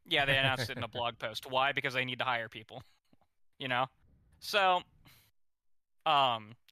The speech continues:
Speaker 1: th-, they could announce the GoldenEye remaster that, like, has shown up on True Achievements.
Speaker 2: Yes, yes. And
Speaker 1: Um,
Speaker 2: that would be awesome. That would be awesome. Um,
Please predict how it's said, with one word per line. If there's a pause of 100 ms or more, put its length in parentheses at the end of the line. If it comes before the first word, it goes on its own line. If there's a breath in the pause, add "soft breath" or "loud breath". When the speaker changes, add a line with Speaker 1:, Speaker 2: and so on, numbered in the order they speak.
Speaker 1:
th-,
they
could
announce
the
GoldenEye
remaster
that,
like,
has
shown
up
on
True
Achievements. (1000 soft breath)
Speaker 2:
Yes,
yes. (160)
And
Speaker 1:
Um, (1120)
Speaker 2:
that
would
be
awesome. (340)
That
would
be
awesome.
Um,